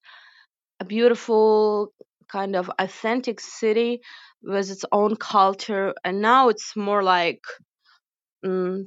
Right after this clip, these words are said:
you know, there's so many foreigners, so many different nationalities, so many different things. Uh,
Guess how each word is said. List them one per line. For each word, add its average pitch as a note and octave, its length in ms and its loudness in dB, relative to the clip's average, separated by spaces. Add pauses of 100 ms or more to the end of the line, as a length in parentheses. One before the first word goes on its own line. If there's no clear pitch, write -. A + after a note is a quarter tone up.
you B3 80 -2
know, G3+ 140 4
there's F3+ 180 -2
so A3+ 140 0
many G#3+ 180 2
foreigners, A3+ 560 2
so - 180 -6
many G3 280 -2
different F#3 420 -6
nationalities, A3 720 2
so - 180 -8
many F#3 460 -4 (280)
different G3+ 360 -8
things. B3+ 480 -4 (880)
Uh, A3 420 2